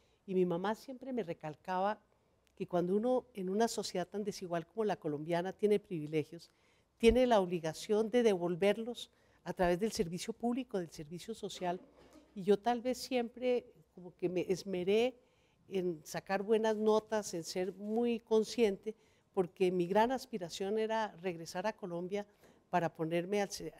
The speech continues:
en el servicio público a trabajar por mi país, por el cambio en mi país, porque yo siempre sentí que había unas estructuras muy injustas y que el país tenía que transitar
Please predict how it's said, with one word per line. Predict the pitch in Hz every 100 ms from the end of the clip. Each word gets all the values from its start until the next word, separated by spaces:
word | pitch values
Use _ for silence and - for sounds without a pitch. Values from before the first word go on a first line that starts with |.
| 170 -
en | 165 156
el | 156
servicio | 160 147 180 220
público | - 214 202 208 - 170 -
a |
trabajar | - 156 151 151 165
por | 214 202
mi | 190
país, | 165 226 285 - _ _ - -
por | 185
el | 180 -
cambio | 254 311 233 165
en |
mi | 160
país, | - 135 135 - - _ _ _ -
porque | 165 - 165
yo | 180
siempre | - 202 185 214
sentí | - 160 190
que | 175 202
había | 196 190
unas | 185 190 185
estructuras | - - 147 - 180 180 - - _ _
muy | 196 220
injustas | 214 214 196 - 202 - _ _ -
y |
que | - 240 196 151
el |
país | - 151 165 -
tenía | 214 214 202
que | 190 214
transitar | - 196 160 - - 147 156